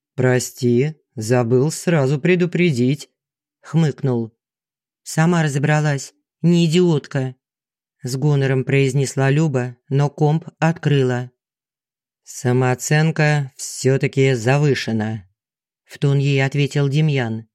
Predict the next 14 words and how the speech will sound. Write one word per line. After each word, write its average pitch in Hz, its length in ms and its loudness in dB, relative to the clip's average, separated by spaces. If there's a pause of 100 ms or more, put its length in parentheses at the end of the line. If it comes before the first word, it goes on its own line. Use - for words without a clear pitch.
(160)
и, 123 100 0
посмотрев 135 680 -2
в 135 40 2
её 131 160 2
лицо, 135 500 -2 (200)
замолчал. 123 880 -2 (1700)
Она 143 340 0
была 139 520 -2
некрасивой, 139 1080 -2 (200)
если 170 380 -2
не 175 160 2
уродливой. 110 880 -2 (340)
Губы 156 460 0
дёргались, 151 760 -2